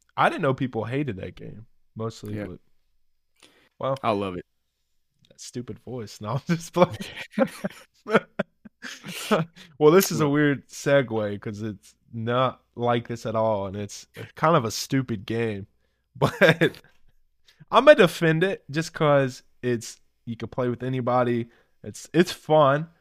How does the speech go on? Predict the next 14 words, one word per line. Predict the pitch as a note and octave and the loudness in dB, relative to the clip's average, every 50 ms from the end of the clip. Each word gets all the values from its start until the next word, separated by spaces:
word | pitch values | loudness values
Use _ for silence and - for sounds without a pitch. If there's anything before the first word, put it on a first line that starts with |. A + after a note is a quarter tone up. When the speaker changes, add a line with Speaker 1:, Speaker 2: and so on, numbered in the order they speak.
| _ _ _ _ _ _ _ | _ _ _ _ _ _ _
Speaker 1:
to | - C#3+ C3+ | -4 -4 -4
an | A#2+ | -4
extent, | A#2 A2+ - - - - C3 A#2+ B2+ C3 - _ _ _ _ - | -4 -8 -10 -10 -8 -6 -4 -4 -4 -6 -8 _ _ _ _ -10
and | A#2 A#2 A2+ | -6 -4 -2
that | A#2+ B2+ B2+ - | -2 -2 -2 -2
game | A2 B2+ B2+ B2+ B2+ B2 | -4 -2 -2 0 0 0
is | A#2+ A#2 A#2 B2+ - | 0 -2 -4 -6 -8
Among | - B2+ A#2 B2 B2+ B2+ A2+ G2+ | -6 -2 0 2 2 2 0 -4
Us. | - A2+ - - - - - - _ _ _ _ _ _ _ _ _ _ _ _ _ _ _ _ _ _ _ _ _ _ _ _ _ _ _ _ _ _ _ - - - _ _ _ _ _ | -8 -10 -14 -18 -18 -20 -20 -20 _ _ _ _ _ _ _ _ _ _ _ _ _ _ _ _ _ _ _ _ _ _ _ _ _ _ _ _ _ _ _ -20 -20 -20 _ _ _ _ _
Hated | - - G#3 B3+ C#4+ C4+ C4+ B3 A3 - - | 2 4 6 6 6 6 4 2 0 0 0
and | - D#3+ F3 F3+ E3+ D3 | 2 2 4 4 6 8
loved, | D3 D3+ C#3+ A#2+ G2+ G2 F#2 A2+ G#2 F#2+ | 8 8 8 8 6 0 -6 -10 -2 2
both. | C3 D3+ F3+ F#3 - | 4 6 6 6 4
Li-, | F3+ E3+ | 2 2